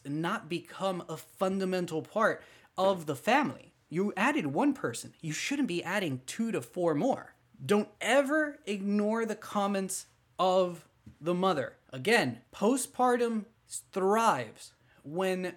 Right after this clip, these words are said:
a mother feels like they have to not say anything because they should just be gracious, that they have a beautiful kid, and that their family is expanding. No. If there is a comment that they make,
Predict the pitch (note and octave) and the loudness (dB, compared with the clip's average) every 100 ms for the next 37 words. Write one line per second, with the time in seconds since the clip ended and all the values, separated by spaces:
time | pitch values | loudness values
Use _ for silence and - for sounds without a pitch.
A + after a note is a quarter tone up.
0 | _ D3+ D#3 D#3+ F#3+ G#3+ A3 A3+ A3 - | _ -8 -6 -2 0 0 -2 -6 -10 -14
1 | G3 G3 G3 F#3 E3 D3+ D#3+ E3 D#3 D#3 | -6 -2 0 -2 -6 -10 -6 -6 -4 -4
2 | E3+ F3+ - _ _ _ - - G3 - | -2 -6 -12 _ _ _ -4 0 0 -2
3 | - F3+ F3 E3+ D#3+ - _ _ - D3 | -12 -6 -2 -2 -4 -12 _ _ -8 0
4 | F#3+ G#3 - F#3+ F#3+ G3 F#3 F#3+ F#3 F3 | 0 0 0 0 0 -2 -4 -6 -6 -6
5 | D3+ - D#3+ D3 D3+ - C#3+ C#3 B2 A#2+ | -8 -8 -6 -4 -6 -8 -10 -10 -10 -14
6 | A2+ D3 G3 A3+ A#3 A3 - C#3 B2+ C3+ | -10 -4 -4 -2 -4 -4 -8 -8 -6 -6
7 | C3 A#2 - F#3 A#3 A3+ A3 G#3 - F3+ | -6 -8 -8 -4 -2 -2 -2 -6 -4 -2
8 | F#3 D#3+ - - - C#3 C3+ C3 - - | -4 -8 -20 -20 -10 -6 -4 -6 -10 -20
9 | - _ C3+ D#3 F#3+ F#3 F3+ E3+ D#3+ D#3 | -20 _ -4 0 0 0 0 0 0 -4
10 | C#3 C3+ B2+ - D3 C#3+ A2 G#2 _ _ | -6 -10 -10 -6 -4 -2 -6 -12 _ _
11 | B2+ D#3 D3+ G#2+ - _ _ _ - D3+ | -6 -2 -2 -2 -10 _ _ _ -4 -4
12 | D3 E3 F#3 A3 A3 A3+ A3 G3+ F#3+ F#3+ | 0 0 2 2 2 -2 -4 -2 0 0
13 | F3+ E3+ E3 E3+ E3+ E3 D3+ A2+ - | -2 -4 -4 -4 -2 -2 -2 -6 -12